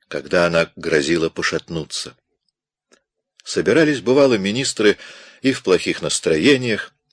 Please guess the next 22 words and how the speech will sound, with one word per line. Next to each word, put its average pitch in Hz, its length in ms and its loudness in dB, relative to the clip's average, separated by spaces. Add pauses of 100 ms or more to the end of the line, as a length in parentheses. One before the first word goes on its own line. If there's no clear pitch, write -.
(460)
и 87 100 -2
казалось 117 520 4
им, 85 120 -4
что - 220 -2
плохо 123 400 0
идут 73 260 -6
дела, 82 420 0 (800)
а 76 120 -4
теперь... 71 680 -6 (1200)
О, 117 320 4
если 117 380 2
б - 60 -10
только 113 360 2
как - 260 0
раньше, 95 720 0 (800)
когда 85 320 2
послушная 110 640 -2
столица 101 600 0
мирно 101 340 0
текла 95 420 0
по - 120 -6
тротуарам, 87 760 0